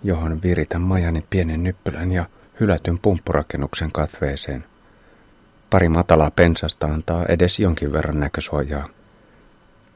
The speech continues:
Syön illallisen teltalla. Juomaa on vähän liian vähän. Saan kuitenkin kuitattua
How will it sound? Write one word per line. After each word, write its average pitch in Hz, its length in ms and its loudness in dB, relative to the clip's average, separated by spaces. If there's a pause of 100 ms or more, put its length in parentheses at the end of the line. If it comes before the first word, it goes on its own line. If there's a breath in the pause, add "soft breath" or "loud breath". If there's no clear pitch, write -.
(240)
Syön 85 280 4
illallisen 87 540 6
teltalla. 80 540 2 (420)
Juomaa 78 460 4
on 82 300 0
vähän 82 340 2
liian 80 260 2
vähän. 80 340 4 (640 soft breath)
Saan 87 320 2
kuitenkin 90 600 0
kuitattua 92 480 -2